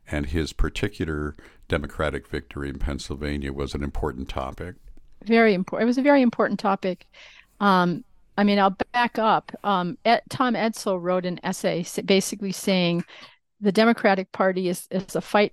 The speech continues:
Speaker 2: between progressives and moderates, and guess who won us the midterms? It was the moderates. Um,
Speaker 1: And Tom Edsall is?
Speaker 2: Tom Edsall is a very famous commentator who has written, bopped back and forth between the Washington Post and the New York Times.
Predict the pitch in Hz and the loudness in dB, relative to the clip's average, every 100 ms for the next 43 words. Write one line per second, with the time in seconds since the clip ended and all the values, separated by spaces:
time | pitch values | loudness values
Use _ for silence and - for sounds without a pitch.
0 | - - 214 196 202 180 185 - 180 196 | -6 -4 -2 -2 -2 0 0 0 -2 0
1 | 180 190 196 196 185 - - 185 185 208 | 2 4 4 4 2 -4 -4 -2 2 2
2 | - 226 196 185 190 185 - - 175 175 | 2 -2 -2 0 2 2 0 -2 0 0
3 | 175 - 165 143 - - 180 180 - 170 | -2 -4 -2 -4 -2 0 0 0 -2 0
4 | 160 156 - - - - - _ 185 180 | 0 0 -2 -6 -10 -16 -16 _ -2 -2
5 | 165 160 - - - _ - - 95 87 | -2 -4 -6 -14 -16 _ -20 -2 0 2
6 | - 92 85 85 90 80 80 78 80 85 | 4 4 4 0 -2 -2 0 -2 -6 -10
7 | - - - - - 302 262 233 - 202 | -12 -16 -14 -6 4 6 6 4 2 0
8 | 185 180 - 254 240 233 - 202 190 - | 0 -6 2 4 4 2 0 -2 -4 -6
9 | - 185 185 - 180 170 165 - 180 170 | -4 -2 -2 -2 -2 -2 -2 -2 -2 -2
10 | 165 185 165 175 170 170 185 175 - - | 0 -2 0 0 -2 -2 2 0 0 -2
11 | 165 - 175 185 170 - 170 185 170 160 | -2 -2 -4 -2 -4 -4 -4 -2 0 0
12 | 156 - 165 - 180 - 170 165 156 - | -2 -2 -6 -4 -4 -4 -4 -2 -4 -6
13 | - - 151 175 - | -8 -6 -6 -8 -10